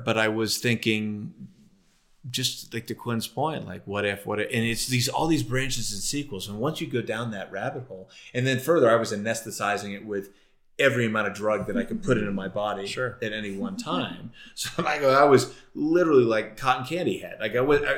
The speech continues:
Speaker 1: again, you wheel me in, but I'm not, I'm not there. And Quinn, 'cause I, you know, I'll never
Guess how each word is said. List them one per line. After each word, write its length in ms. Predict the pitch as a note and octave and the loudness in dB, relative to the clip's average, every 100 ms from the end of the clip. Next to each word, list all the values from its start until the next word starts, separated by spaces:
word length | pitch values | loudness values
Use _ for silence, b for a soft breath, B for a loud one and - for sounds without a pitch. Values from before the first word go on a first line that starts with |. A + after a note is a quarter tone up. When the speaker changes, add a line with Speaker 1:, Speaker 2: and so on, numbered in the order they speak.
| - | 0
Speaker 1:
again, 320 | C3+ D3 A2+ | 2 4 4
you 140 | A#2 A2+ | 2 0
wheel 260 | A#2 C3+ C#3 | 4 6 6
me 200 | C3+ D3 | 6 8
in, 220 | B2 A2+ | 8 8
but 120 | A#2 | 6
I'm 200 | A#2 B2+ | 4 4
not, 320 | B2 A2+ - - | 2 2 2 2
I'm 160 | A#2 | 2
not 240 | A#2 G#2 G#2 | 0 -2 -2
there. 480 | C3+ D#3+ F2+ F#2 B B B - | -2 -2 -4 -8 B B B -14
And 580 | B2 B2 A2+ A2+ A#2 A#2 - - | -6 -4 -2 -4 -6 -10 -14 -18
Quinn, 720 | - C3 D3+ D#3+ A#2+ A#2 A#2+ B2 - - - - - - | -12 -8 -6 -6 -4 -6 -8 -12 -20 -20 -20 -20 -20 -8
'cause 200 | B2+ A#2 | -6 -4
I, 100 | A2 - - | -6 -10 -18
you 180 | A2+ G#2+ | -14 -12
know, 120 | F#2+ | -10
I'll 100 | F#2 A2 | -8 -6
never 520 | A2+ A2+ A#2 A2+ | -4 -4 -4 -6